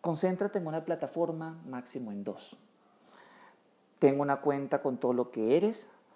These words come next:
hasta que sepas cuál te funciona, en qué te quieres especializar, y vas a seleccionar qué mercado quieres quedarte.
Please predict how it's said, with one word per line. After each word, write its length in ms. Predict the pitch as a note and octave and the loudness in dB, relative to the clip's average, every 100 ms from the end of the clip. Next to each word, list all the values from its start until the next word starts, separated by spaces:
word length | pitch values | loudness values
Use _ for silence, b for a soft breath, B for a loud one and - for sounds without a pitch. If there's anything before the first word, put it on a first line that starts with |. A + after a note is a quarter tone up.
| B B B B - - - | B B B B -20 -20 -10
hasta 220 | C3+ - | -8 -4
que 100 | - | -2
sepas 320 | A#2 C3 C3+ C3 | -2 -2 -4 -6
cuál 220 | - A#2+ A2+ | 0 0 0
te 80 | |
funciona, 680 | C3 A2+ - D3+ D3+ D3+ D3+ - | -2 -2 0 0 0 -6 -10 -14
en 240 | - A2 G2+ | -8 -8 -6
qué 120 | A2+ | -6
te 140 | A2+ | -6
quieres 220 | - A2+ G#2 | -6 -8 -8
especializar, 800 | - A2+ F#2+ A2 E3+ F#3 F3+ F#3+ B B B B B | -8 -4 0 0 0 -2 -2 -8 B B B B B
y 180 | D3 C3+ | -2 0
vas 500 | C#3+ C3 C3+ - - _ - | -2 -4 -6 -16 -20 _ -10
a 200 | C#3 C3 | -6 -6
seleccionar 800 | C3+ - - C3+ C3 C#3 B2 B2+ | -8 -14 -6 -4 -4 -6 -10 -10
qué 180 | - D#3+ | -4 -4
mercado 480 | E3 D#3+ C3+ A2 A2+ | -4 -4 -2 -2 -2
quieres 220 | - - | -6 -4
quedarte. 420 | - D3+ - - | 0 0 0 -8